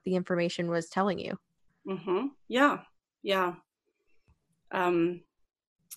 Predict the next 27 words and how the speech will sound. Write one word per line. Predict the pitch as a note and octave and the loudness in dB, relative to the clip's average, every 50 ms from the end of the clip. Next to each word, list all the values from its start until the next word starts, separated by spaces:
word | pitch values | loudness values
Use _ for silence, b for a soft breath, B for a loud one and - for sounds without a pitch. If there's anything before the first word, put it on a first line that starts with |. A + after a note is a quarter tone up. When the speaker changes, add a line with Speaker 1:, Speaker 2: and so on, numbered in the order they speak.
| _ | _
Speaker 2:
yeah, | - G3 G3 F#3 | 2 4 4 4
exactly. | F3+ - G3 F#3+ F#3 - F3+ E3 E3 | 4 4 2 2 2 2 0 2 2
And | E3 | 4
if | E3+ E3+ - - | 2 2 0 -2
we | F#3 | -2
hadn't | F3 G#3 G#3 F#3+ D3+ | 0 2 0 0 0
been | F3 E3+ E3 | 0 -2 -2
trying, | - F#3 F3+ F#3+ G#3 G#3 F#3+ | 2 4 4 4 6 6 4
I | F#3 | 2
wouldn't | E3+ F3 E3+ F#3 F3+ | 2 2 2 2 2
have | F3+ F3 F#3 | 2 2 2
even | F#3+ E3+ F3 F3+ F3 | 0 0 0 0 2
known, | F3 E3+ F3 G3 B3+ C#4+ D4+ - b b b b b b b b | 2 4 4 4 4 4 2 2 b b b b b b b b
'cause | - A#3 G3+ F#3+ | -2 2 4 4
it | F#3+ - | 4 4
was | - F3+ E3 - | 4 2 2 2
just | - F3 E3 - - | 0 2 2 2 4
like | E3+ E3 E3+ - | 4 2 4 2
a | F#3 | 2
regular | E3+ F3 F3 E3+ F3+ E3+ E3 | 2 2 2 2 2 0 0
period. | D#3+ - E3 D#3+ E3 F#3 G3 A3+ A3+ | 0 0 0 2 4 4 4 2 2
I | F#3+ F3+ | 0 0
would | E3+ E3 | 2 0
have | E3+ E3 | 0 0
had | - E3+ E3 E3 | 0 0 4 4
no | E3+ E3+ E3+ | 4 4 2
idea. | E3 D#3+ - E3+ F3+ F#3+ A3+ - | 0 0 0 0 0 0 0 -4